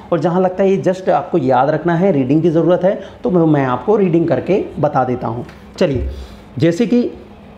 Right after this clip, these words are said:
हम पहले पढ़ चुके हैं कि यूराल और काकेकस पर्वत ही एशिया महाद्वीप से यूरोप को अलग करते हैं। क्लियर है? और इस महाद्वीप में, यूरोप महाद्वीप में जो देशों की संख्या है वो कितनी है? छियालीस है, छियालीस है। ठीक है?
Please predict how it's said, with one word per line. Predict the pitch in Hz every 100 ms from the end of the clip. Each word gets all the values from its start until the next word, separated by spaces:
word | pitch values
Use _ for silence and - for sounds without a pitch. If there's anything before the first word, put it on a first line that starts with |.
| - - -
हम | 170 170
पहले | 151 175
पढ़ | 180
चुके | 175 185 185
हैं | 175 190
कि | 190 202 190 - - 151
यूराल | 156 175 185
और | 185
काकेकस | 147 135 175 180 185 165
पर्वत | 147 156
ही | 156 202 175
एशिया | 151 151 175 175
महाद्वीप | 147 143 156 160 - - -
से | 175 202 - - -
यूरोप | 151 160 175
को | 180
अलग | - 147 139 -
करते | - 127
हैं। | 120 113 - -
क्लियर | 170 185
है? | 175 - - - -
और | 147 143 147
इस | - 190
महाद्वीप | 165 165 170 185
में, | 170 151 190 151
यूरोप | 156 165
महाद्वीप | 156 143 143 151
में | 170
जो | 160
देशों | 127 135 175
की | 156
संख्या | 185 151 -
है | 156
वो | 147
कितनी | 131 156
है? | 196
छियालीस | 202 - 131 131 139 -
है, | - - - - -
छियालीस | - 147 147 -
है। | 127 - - - -
ठीक | 170
है? | 214